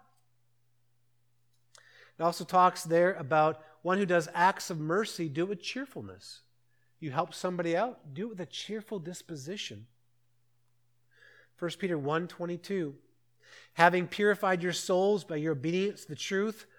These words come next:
for a sincere," there's a key word,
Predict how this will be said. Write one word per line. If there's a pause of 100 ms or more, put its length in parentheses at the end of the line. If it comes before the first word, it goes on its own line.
(360)
for
a
sincere," (400)
there's
a
key
word,